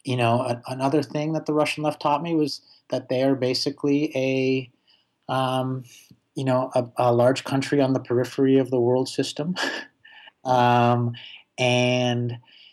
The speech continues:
that, uh, you know, the, the sort of things that are happening there are the sorts of things that happen on the periphery of the world system. I think that's still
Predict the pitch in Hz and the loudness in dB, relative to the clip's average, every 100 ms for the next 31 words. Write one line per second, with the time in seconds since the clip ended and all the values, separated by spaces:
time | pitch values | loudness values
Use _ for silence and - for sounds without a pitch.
0 | _ 123 120 117 117 - _ _ _ - | _ 0 4 4 2 -2 _ _ _ -16
1 | - - 135 127 123 - 139 120 117 120 | -12 -10 -8 -10 -12 -8 -2 -2 -2 -4
2 | 123 - 127 123 127 127 123 117 113 113 | -6 -2 -2 -2 -6 -4 -4 -2 0 -2
3 | 135 131 131 135 135 123 120 123 120 - | -2 -4 0 2 2 2 0 -2 -4 -6
4 | 123 123 120 127 135 127 117 120 123 147 | -8 -8 -10 -8 -6 -6 -4 -4 -4 -6
5 | 156 - _ _ - 139 139 143 139 151 | -8 -12 _ _ -4 -4 -2 -2 0 -2
6 | 139 139 143 143 - 143 127 143 - 120 | -2 0 -2 -2 -4 -4 -2 -2 0 0
7 | 127 - - 131 127 135 143 | -2 -6 -4 0 2 2 2